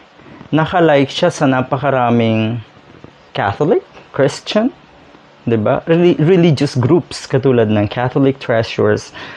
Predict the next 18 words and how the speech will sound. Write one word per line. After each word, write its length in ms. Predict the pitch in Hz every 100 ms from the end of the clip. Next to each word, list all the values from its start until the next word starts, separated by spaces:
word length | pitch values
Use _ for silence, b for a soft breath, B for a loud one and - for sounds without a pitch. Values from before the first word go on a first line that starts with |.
| B
Christian 480 | - 139 - - 123
Today, 480 | 110 110 107 107 110
God 440 | 131 123 123 120
is 160 | 123 -
the 160 | 131 123
King. 360 | - 123 113 107 B B - _ _
Lahat 640 | - 143 147 147 - 208 185 -
ng 200 | 156 143 139
mga 400 | 135 127 123 120
groups 560 | 123 139 131 - -
or, 320 | - 135 123 113
or 240 | 117 117
page 400 | - 131 127 -
na 160 | 123 113
nilike 400 | 107 104 107 123
niya 160 | 101
ay 80 | 107
ganito. 560 | 104 101 95 - 95